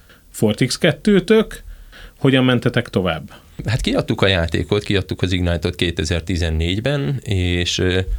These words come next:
Speaker 2: hát nem mondom, hogy, hogy kasszát robbantott, vagy ilyesmi, de, de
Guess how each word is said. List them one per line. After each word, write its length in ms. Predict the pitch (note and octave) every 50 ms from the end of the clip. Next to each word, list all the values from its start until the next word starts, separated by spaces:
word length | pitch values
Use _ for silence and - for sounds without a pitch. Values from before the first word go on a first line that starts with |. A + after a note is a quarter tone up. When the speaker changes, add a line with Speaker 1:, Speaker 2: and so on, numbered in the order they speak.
| - - - - - - - - - -
Speaker 2:
hát 200 | - - C3 -
nem 100 | - D#3
mondom, 280 | D3+ B2+ A2+ G#2+ G2+
hogy, 180 | F2+ G2+ G2 F#2 F#2 -
hogy 240 | - - F#2 F#2+ F2+ F#2 - - - - - - - - - - - G2 D#2+ - -
kasszát 420 | - - F#2 E2 - - F2+ F2 -
robbantott, 680 | - F2+ E2 D#2+ E2 E2+ F2+ F2+ - G#2+ G#2 G#2 -
vagy 200 | F#2+ F2+ D#2+ -
ilyesmi, 380 | - - C#3+ - - D3 B2+
de, 280 | A2+ A2 G#2+ G#2+ G#2 G#2+
de 420 | - - G#2+ G#2+ G#2 G#2 G#2 F#2+